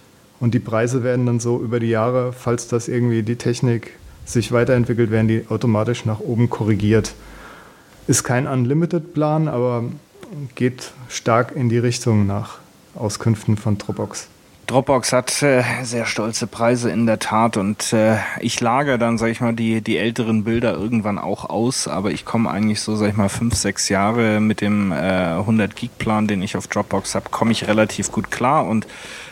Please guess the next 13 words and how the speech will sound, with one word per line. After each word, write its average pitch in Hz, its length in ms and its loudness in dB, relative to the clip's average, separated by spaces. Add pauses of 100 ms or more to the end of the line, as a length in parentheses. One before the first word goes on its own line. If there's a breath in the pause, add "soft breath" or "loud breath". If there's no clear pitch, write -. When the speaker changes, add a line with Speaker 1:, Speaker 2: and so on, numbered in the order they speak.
(100)
Speaker 2:
wie 131 100 2
ich 139 60 0
vorhin 127 240 2
gesagt 123 420 0
hab, 127 160 2
die 117 240 0
Kunst 127 400 0
Speaker 1:
Hm. 131 80 -2
Speaker 2:
liegt 135 220 0
da 127 80 4
drin, 120 340 2 (100)
knallhartes 110 920 0
Aussortieren. - 640 -6